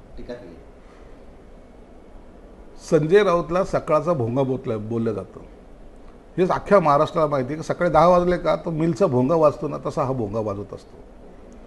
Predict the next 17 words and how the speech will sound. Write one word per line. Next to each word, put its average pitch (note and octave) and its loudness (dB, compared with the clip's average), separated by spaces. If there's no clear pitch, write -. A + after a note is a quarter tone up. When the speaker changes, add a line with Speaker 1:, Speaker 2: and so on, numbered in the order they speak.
Speaker 2:
आणि D3+ -2
म्हणून F#3+ -2
मुख्यमंत्र्यांनी F#3 0
जे G#3 -6
काही A3+ -2
बांबूचं E3+ 2
उदाहरण D#3+ 2
दिलं D#3+ -2
होतं E3 -4
ते F#3+ 4
इतर G3+ 2
माध्यमातून D#3+ 0
होतं, D3+ -4
पण F3+ -4
ह्यांना E3 -2
ते F3 0
टोचलंय. C#3+ -2